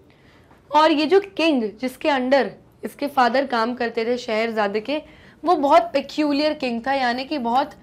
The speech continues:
स्ट्रेंज, अजीबोगरीब, अजीब टाइप का बहुत किंग था। The king married on a daily basis, his wife was always beheaded after the wedding night।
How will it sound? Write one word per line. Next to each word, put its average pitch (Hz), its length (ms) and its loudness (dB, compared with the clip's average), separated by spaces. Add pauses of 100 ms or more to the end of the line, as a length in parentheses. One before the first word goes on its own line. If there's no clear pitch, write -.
(260)
स्ट्रेंज, 254 920 -4 (160)
अजीबोगरीब, 240 1000 -2
अजीब 240 500 -2
टाइप 240 240 -2
का 247 100 0
बहुत 233 280 2 (580)
किंग 269 280 2
था। 247 280 -4 (1800)
The 285 140 4
king 381 280 4
married 285 340 6
on 294 120 4
a 311 80 2
daily 247 280 2
basis, 262 440 0
his 269 240 -2
wife 233 320 2
was 262 180 0
always 240 460 -2 (120)
beheaded 247 680 0 (400)
after 240 340 2
the 269 200 0
wedding 226 340 0
night। 175 320 -8